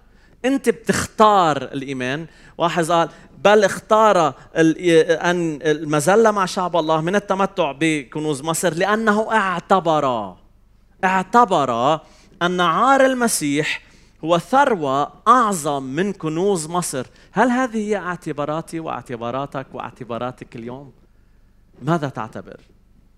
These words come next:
ماذا تعتبر؟ كيف بتفكر؟ واليوم سؤالي لك نفس السؤال اللي الرب سأله إياه لهذا الرجل الغني: "كيف تفك-، كيف تفكر؟ آه، آه، آه، كيف تفسرها؟" إجا قال له:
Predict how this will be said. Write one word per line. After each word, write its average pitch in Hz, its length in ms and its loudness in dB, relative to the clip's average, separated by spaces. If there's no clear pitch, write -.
ماذا 233 300 2
تعتبر؟ 165 640 -2
كيف 247 280 -8
بتفكر؟ 208 640 -4
واليوم 160 260 -6
سؤالي 180 380 -2
لك 170 300 -2
نفس 175 200 -4
السؤال 175 480 -2
اللي 147 160 -4
الرب 170 220 -2
سأله 165 320 -4
إياه 175 140 -4
لهذا 170 280 -2
الرجل 165 220 -6
الغني: 160 300 -6
"كيف 254 280 -2
تفك-، 190 380 -10
كيف 240 280 -8
تفكر؟ 170 380 -8
آه، 160 180 2
آه، 156 500 0
آه، - 20 -4
كيف 233 340 -2
تفسرها؟" 185 680 -2
إجا 147 160 -4
قال 175 140 -2
له: 165 120 -2